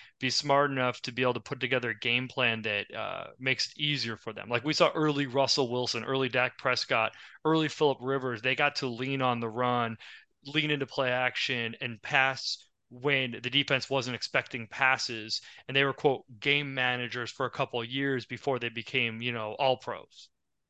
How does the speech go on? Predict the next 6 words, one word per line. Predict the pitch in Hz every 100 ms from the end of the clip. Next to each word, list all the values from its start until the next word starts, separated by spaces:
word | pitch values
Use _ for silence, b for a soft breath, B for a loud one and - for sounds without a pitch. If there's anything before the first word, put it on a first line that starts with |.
| _ -
And | 139 123 120
I | 127
think | 139 131 -
that, | 135 120 - _ _ _ _ _ _ _
you | 156
know, | 131